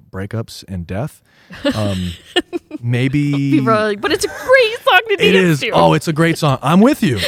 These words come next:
Speaker 1: And if we were at the bar on a Saturday night, I'd be down.
Speaker 2: Right.
Speaker 1: But,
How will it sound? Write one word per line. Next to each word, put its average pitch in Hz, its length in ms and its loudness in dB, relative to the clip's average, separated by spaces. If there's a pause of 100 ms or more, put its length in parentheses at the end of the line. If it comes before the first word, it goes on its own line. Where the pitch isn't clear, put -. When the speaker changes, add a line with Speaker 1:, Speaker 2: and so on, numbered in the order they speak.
(140)
Speaker 1:
And 156 160 2
if 147 100 -2
we 175 140 8
were 214 80 6
at 208 100 -2
the 220 60 -2
bar 196 320 4
on 214 120 2
a 202 60 0
Saturday 202 400 4
night, 202 240 2
I'd 180 160 2
be 185 80 0
down. 175 380 2
Speaker 2:
Right. 147 160 -2
Speaker 1:
But, - 120 0